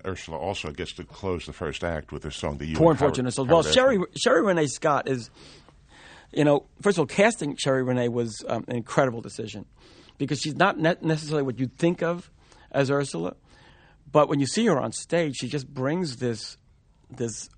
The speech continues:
Speaker 2: electricity to Ursula. Of course, the, the eels provide literal e-, electricity, but I've never seen an, a, a performer, s-, you know, spend so much time reaching the back wall of the theater and completely enveloping an entire audience in what she does.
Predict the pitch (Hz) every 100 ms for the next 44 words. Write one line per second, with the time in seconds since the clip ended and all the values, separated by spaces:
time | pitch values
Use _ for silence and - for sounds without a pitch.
0 | _ - 120 120 165 - - 147 - -
1 | - _ _ - - 113 107 - - -
2 | 117 - - 123 - 127 123 - - 123
3 | 113 - - - - - 123 147 170 139
4 | 120 - 123 117 107 117 - 107 110 -
5 | - - - _ _ - 139 - 196 _
6 | _ _ _ 139 156 196 202 - 160 139
7 | - 135 - 127 - 135 143 147 135 127
8 | - - 359 147 131 123 123 - - -
9 | 139 131 156 151 - 151 139 135 143 135
10 | 123 120 127 - 120 120 117 110 135 139
11 | 123 - 123 113 120 - 147 185 151 131
12 | 110 131 131 123 123 120 - 127 - 131
13 | 131 113 110 117 - - 123 - -